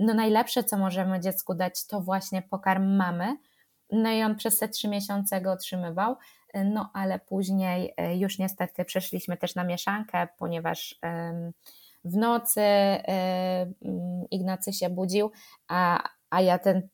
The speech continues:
sen sobie bardzo ceniłam, właśnie szczególnie jak karmiłam piersią, jakoś taka byłam wykończona w nocy, nawet nie słyszałam, kiedy on się budził i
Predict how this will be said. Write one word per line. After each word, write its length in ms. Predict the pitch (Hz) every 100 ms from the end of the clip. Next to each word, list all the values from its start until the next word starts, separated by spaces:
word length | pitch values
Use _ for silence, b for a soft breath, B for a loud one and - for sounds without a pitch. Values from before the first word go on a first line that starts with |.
| -
sen 420 | - 190 180 202
sobie 300 | - 180 190
bardzo 320 | 190 190 185
ceniłam, 520 | - 208 208 185 180
właśnie 260 | 185 196 202
szczególnie 400 | 196 185 202 196
jak 220 | 190 -
karmiłam 460 | - 196 196 190 196
piersią, 380 | 208 202 196 196
jakoś 260 | 196 196
taka 220 | - -
byłam 300 | 196 202 202 202 B B
wykończona 720 | 185 240 240 233 226 240 208 185
w 40 |
nocy, 260 | 202 196 196
nawet 260 | 196 202
nie 320 | 214 214 214
słyszałam, 580 | 214 220 220 254 233 214
kiedy 220 | 214 202
on 120 | 208 214
się 160 | 214
budził 400 | 196 214 196 208
i 300 | - 185 196